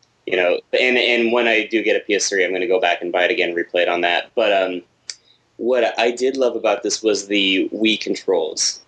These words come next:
and what it is is the, the Wii remote acts as your lightsaber, the, the nunchuck acts as, uh, a force,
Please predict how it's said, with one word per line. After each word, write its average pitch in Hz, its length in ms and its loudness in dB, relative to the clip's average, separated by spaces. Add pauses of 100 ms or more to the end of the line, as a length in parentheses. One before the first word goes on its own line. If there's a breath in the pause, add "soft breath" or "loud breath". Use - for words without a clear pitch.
and 98 280 0 (100)
what 107 380 0
it 101 120 0
is 104 200 2
is 95 200 -4
the, 95 280 2
the 110 100 2
Wii 131 200 0
remote 123 240 2
acts 107 240 0
as - 100 -4
your 104 120 -2
lightsaber, 92 640 0 (540 soft breath)
the, 92 440 0 (160)
the 87 320 0 (300)
nunchuck 120 460 0
acts 98 260 0
as, - 420 -2
uh, 87 380 0
a 95 80 0
force, - 720 0